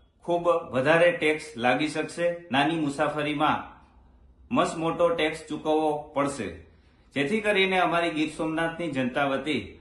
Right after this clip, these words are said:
આપશ્રીને પત્ર દ્વારા વિનંતી કરીએ છીએ કે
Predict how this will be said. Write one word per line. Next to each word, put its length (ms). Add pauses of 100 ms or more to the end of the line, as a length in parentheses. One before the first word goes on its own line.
(140)
આપશ્રીને 640 (920)
પત્ર 320
દ્વારા 360 (240)
વિનંતી 460
કરીએ 380
છીએ 220 (280)
કે 160